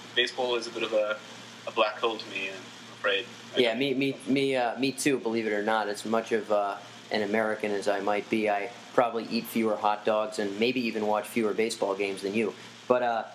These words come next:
Speaker 2: but
Speaker 1: Yeah, so sure, that's, um, but I, I, I take your point that
Speaker 2: Oh, yeah, yeah,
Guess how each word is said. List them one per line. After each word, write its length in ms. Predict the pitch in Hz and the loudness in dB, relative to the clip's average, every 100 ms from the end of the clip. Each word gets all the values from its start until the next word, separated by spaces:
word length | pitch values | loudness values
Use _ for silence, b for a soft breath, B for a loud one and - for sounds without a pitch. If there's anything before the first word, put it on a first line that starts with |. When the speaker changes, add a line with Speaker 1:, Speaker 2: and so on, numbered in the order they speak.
| - - - - - - - | -18 -20 -20 -20 -20 -20 2
Speaker 2:
but 180 | 127 156 | 2 4
Speaker 1:
Yeah, 160 | 139 | 0
so 200 | 120 147 | 0 0
sure, 340 | - - 165 131 | 0 0 0 0
that's, 300 | - - 127 | -2 -2 0
um, 240 | 120 110 107 - - - - - - - - - - | 0 -2 -10 -18 -20 -20 -20 -20 -20 -20 -20 -20 -4
but 120 | 123 | 0
I, 40 | 113 | 2
I, 480 | 113 117 117 117 - | 2 2 0 -2 -4
I 40 | |
take 220 | - - | -2 -2
your 100 | - | -4
point 200 | - 127 | -6 -4
that 140 | - 101 | -4 2
Speaker 2:
Oh, 120 | 185 | 2
yeah, 140 | 170 | 4
yeah, 60 | 170 | 2